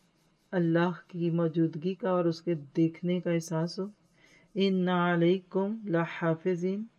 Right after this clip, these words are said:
किरामन कातिबीन यालमून मा तफअलून।" तुम्हारे ऊपर तो निगहबान लगाए हुए हैं,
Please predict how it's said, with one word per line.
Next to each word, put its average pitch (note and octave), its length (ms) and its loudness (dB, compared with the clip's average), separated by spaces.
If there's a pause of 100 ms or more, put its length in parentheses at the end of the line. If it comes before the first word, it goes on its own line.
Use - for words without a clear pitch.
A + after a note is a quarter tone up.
(600)
किरामन G#3 760 4
कातिबीन F3+ 760 0 (600)
यालमून F3 880 2
मा E3+ 340 0
तफअलून।" F3+ 720 -2 (640)
तुम्हारे F3+ 300 4
ऊपर F3 220 2
तो F3+ 140 0
निगहबान E3 560 0
लगाए F3 340 2
हुए F3+ 140 0
हैं, G#3+ 180 -6